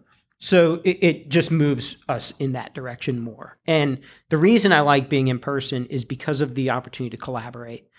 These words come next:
Because I can say, you know, "Hey, Anthony, my associate attorney, like, what's going on in this case?" Or, "Let's have a strategy meeting in the, in the conference room right now on this case." Or, "Did you see what we just got in on that case?" Or,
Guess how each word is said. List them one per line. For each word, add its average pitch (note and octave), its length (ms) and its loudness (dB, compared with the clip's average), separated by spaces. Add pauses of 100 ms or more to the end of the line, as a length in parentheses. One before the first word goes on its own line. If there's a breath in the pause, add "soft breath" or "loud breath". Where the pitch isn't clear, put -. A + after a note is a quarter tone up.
(180 soft breath)
Because D#3+ 280 4
I D#3 80 6
can D3+ 180 0
say, C3+ 540 0
you D#3 120 0
know, - 100 -4
"Hey, A3+ 180 2
Anthony, D3+ 420 2
my D3+ 180 0
associate C3 360 -2
attorney, C3+ 440 -4
like, A#2+ 260 -10 (420 soft breath)
what's G3 220 2
going G3 180 6
on F3 160 6
in E3 80 4
this E3 180 4
case?" C3 440 0
Or, C#3 340 -4
"Let's E3 240 2
have G3+ 100 2
a F3+ 40 0
strategy E3+ 440 2
meeting C#3 280 0
in C#3 80 0
the, C3+ 140 -2
in C3+ 220 -2
the B2 200 0
conference D3 480 -2
room C3 120 -4
right C3 140 -4
now C3 200 0
on B2 100 -4
this D3+ 180 0
case." B2+ 320 0
Or, C3 100 -6
"Did A#2+ 160 -12
you C3 120 -6
see A#3+ 160 2
what A#3+ 120 2
we G#3+ 80 0
just G3 220 0
got F3+ 220 2
in F3 160 2
on D3 240 2 (260 loud breath)
that F3+ 240 0
case?" D#3+ 400 2
Or, D3 300 -6